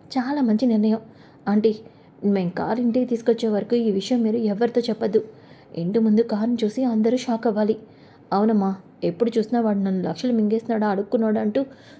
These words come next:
తక్కువ చేసి మాట్లాడుతున్నాడు. ఈరోజు వాడికి దిమ్మ తిరిగి షాక్ ఇవ్వాలి మనం." "చాలా మంచి నిర్ణయం." నా కోడలు తెలివైందిరా, అందుకే నిన్ను ఇంత స్థాయిలోకి తీసుకెళ్తుంది. వెళ్ళండమ్మా, వెళ్ళండి, నేనన్నీ చూసుకుంటాను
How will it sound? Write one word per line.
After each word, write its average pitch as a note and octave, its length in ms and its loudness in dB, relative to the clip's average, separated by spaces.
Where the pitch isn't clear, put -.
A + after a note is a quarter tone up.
తక్కువ A#3 260 0
చేసి A#3 220 0
మాట్లాడుతున్నాడు. G#3 540 -2
ఈరోజు G3 380 0
వాడికి G3 360 -2
దిమ్మ B3 220 2
తిరిగి B3+ 280 2
షాక్ A#3+ 280 -2
ఇవ్వాలి A3 240 0
మనం." G#3 200 -2
"చాలా G#3+ 320 2
మంచి G#3+ 240 0
నిర్ణయం." G#3+ 300 2
నా F#3 100 -2
కోడలు G#3+ 400 2
తెలివైందిరా, A3+ 560 2
అందుకే A3 280 2
నిన్ను G#3 180 4
ఇంత F3+ 240 0
స్థాయిలోకి A3+ 460 -2
తీసుకెళ్తుంది. A3 560 0
వెళ్ళండమ్మా, A#3 420 2
వెళ్ళండి, G#3+ 320 0
నేనన్నీ G#3+ 340 2
చూసుకుంటాను A#3 580 0